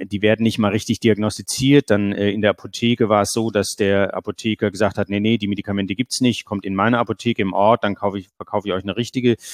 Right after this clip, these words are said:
ähm, richtiges Medikament, nur um, um Geld zu machen“, was auch wieder verständlich war, weil er irgend-, von irgendwas überleben wollte. Das heißt, die Menschen kamen mit einem Symptom in die Klinik und mit was sie dann schl-,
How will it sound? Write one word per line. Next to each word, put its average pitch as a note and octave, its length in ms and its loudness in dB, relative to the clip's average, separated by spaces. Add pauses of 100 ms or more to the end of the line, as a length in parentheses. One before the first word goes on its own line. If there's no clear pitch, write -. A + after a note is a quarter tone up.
(360)
ähm, G2+ 680 4
richtiges A2+ 400 0
Medikament, A2 720 0
nur A2+ 200 0
um, G#2 260 0
um G2 160 -6
Geld A2 280 4
zu - 140 0
machen“, B2+ 380 4
was F#2 300 -2
auch - 160 -4 (100)
wieder F2+ 140 -4
verständlich A2+ 440 -4
war, G#2 160 2
weil F2+ 120 0
er F2+ 180 2
irgend-, F#2 300 -6
von - 180 -14
irgendwas G2 300 -6
überleben G#2 520 0
wollte. G#2 320 0
Das - 160 -8
heißt, - 520 -2 (280)
die G#2 60 -2
Menschen A#2 460 0
kamen G#2+ 260 2
mit A#2 140 2
einem G#2 180 0
Symptom G#2+ 480 0
in A#2+ 60 -6
die G#2+ 100 0
Klinik B2+ 440 4
und G#2 100 -4
mit G2+ 160 -2
was G#2 160 2
sie A#2 80 -6
dann G#2 160 0
schl-, A2 220 -8